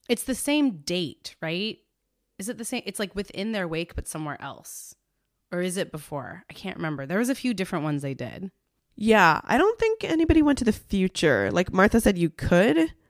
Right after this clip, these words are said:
Speaker 2: but I don't think they did.
Speaker 1: Oh.
Speaker 2: Like, they went
Speaker 1: But
Speaker 2: to
Speaker 1: Beatrice goes to the past, right?
Speaker 2: Yeah, because
Speaker 1: Yes.
Speaker 2: she, but, like, when you go to the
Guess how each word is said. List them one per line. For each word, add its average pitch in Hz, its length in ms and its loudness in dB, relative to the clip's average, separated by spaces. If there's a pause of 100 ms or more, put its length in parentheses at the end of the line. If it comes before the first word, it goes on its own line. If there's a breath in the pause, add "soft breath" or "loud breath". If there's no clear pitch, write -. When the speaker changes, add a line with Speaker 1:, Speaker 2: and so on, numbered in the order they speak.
(260)
Speaker 2:
but 196 160 6
I 185 80 10
don't 175 160 6
think 175 320 -2
they 165 160 2
did. 156 260 0
Speaker 1:
Oh. 156 40 -2
Speaker 2:
Like, 135 260 0
they 190 160 6
went 196 220 4
Speaker 1:
But 208 60 8
Speaker 2:
to 190 80 8
Speaker 1:
Beatrice 196 340 4
goes 202 180 -6
to - 80 -16
the 151 60 -12
past, - 500 -6
right? 151 320 -6
Speaker 2:
Yeah, 196 260 10
because 180 300 4
Speaker 1:
Yes. 135 60 -2
Speaker 2:
she, 226 540 0 (1120)
but, 226 200 4
like, 214 160 4
when 214 140 4
you 202 200 0 (960 soft breath)
go 233 180 6
to 254 120 2
the 208 180 0